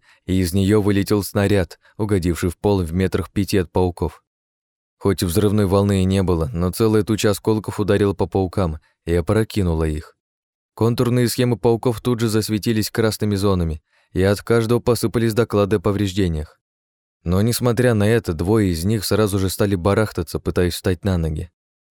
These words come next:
Третий также пытался это сделать, но ему срезало сразу две лапы, и поэтому он возился дольше, чем остальные. Когда третий поднялся,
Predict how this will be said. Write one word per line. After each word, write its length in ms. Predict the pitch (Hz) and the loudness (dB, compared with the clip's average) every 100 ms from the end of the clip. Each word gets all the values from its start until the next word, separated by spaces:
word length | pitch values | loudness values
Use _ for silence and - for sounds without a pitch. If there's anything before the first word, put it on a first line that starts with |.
| _ | _
Третий 440 | - 98 107 113 117 | 0 2 2 0 0
также 300 | 117 107 120 | 0 0 -2
пытался 440 | 131 113 98 98 | 2 2 2 -2
это 160 | 90 90 | -2 -2
сделать, 480 | 82 82 78 - - _ - | 0 -2 -2 -8 -20 _ -4
но 100 | 101 | -2
ему 260 | 117 123 | 0 0
срезало 480 | 117 120 120 110 104 | 0 0 2 2 2
сразу 360 | - 113 98 90 | 2 0 0 0
две 180 | 98 | 0
лапы, 380 | 98 92 80 82 - _ _ _ | 2 0 -2 -8 -12 _ _ _
и 120 | 87 | -2
поэтому 500 | 85 90 90 90 95 | 0 2 2 2 2
он 160 | 107 101 | 2 2
возился 480 | 90 82 98 90 95 | 0 0 -2 -2 -2
дольше, 300 | 104 90 87 | -2 -2 -6
чем 200 | - 85 | -4 -4
остальные. 560 | - 90 85 76 85 - _ _ _ _ _ _ _ | -2 -2 -2 -4 -8 -14 _ _ _ _ _ _ _
Когда 300 | - 104 127 | -2 0 2
третий 300 | 135 117 113 | 2 0 0
поднялся, 600 | 127 107 90 92 95 110 | 0 0 2 0 0 -4